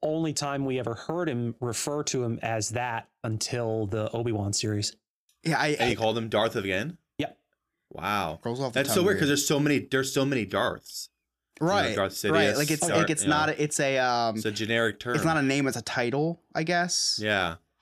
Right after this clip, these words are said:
Speaker 1: Yes.
Speaker 2: So I guess it would make sense. But, but it's like, instead of, like, it'd be, like, calling someone, like, Mister or something. <laughs> I don't know.
Speaker 1: <laughs>
Speaker 2: Uh, it's just, it was just rolled off the tongue weird. But anyway, just speaking of weird, weird names,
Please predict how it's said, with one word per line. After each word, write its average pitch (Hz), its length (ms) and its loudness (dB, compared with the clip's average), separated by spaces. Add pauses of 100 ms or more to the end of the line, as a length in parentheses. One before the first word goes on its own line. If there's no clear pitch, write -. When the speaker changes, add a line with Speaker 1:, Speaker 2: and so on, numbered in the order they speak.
Speaker 1:
Yes. - 180 -2
Speaker 2:
So 160 80 2
I 160 60 2
guess 226 180 -2
it - 40 2
would 147 160 0
make 131 200 0
sense. 127 680 -2 (720)
But, 131 220 0
but 151 100 2
it's 143 140 0
like, 127 160 0
instead 131 240 0
of, 127 80 0
like, 123 220 0
it'd 123 200 -4
be, 117 120 2
like, 104 180 0
calling 127 220 -2
someone, 117 220 -2
like, 101 80 -4
Mister 131 440 -2
or 127 40 -6
something. 147 460 -4 (200)
<laughs> - 220 -4
I 139 200 2
don't 123 160 0
know. 87 200 -2 (320)
Speaker 1:
<laughs> - 20 -4
Speaker 2:
Uh, 135 200 0
it's 156 160 2
just, 196 160 0
it 151 80 -2
was 151 120 2
just 143 200 -2
rolled 135 160 2
off 123 100 0
the 113 80 -6
tongue 113 240 0
weird. 95 280 -2
But 139 80 2
anyway, 127 500 2
just 147 160 0
speaking 170 360 2
of 123 180 0
weird, 131 520 0
weird 127 360 -2
names, 117 360 0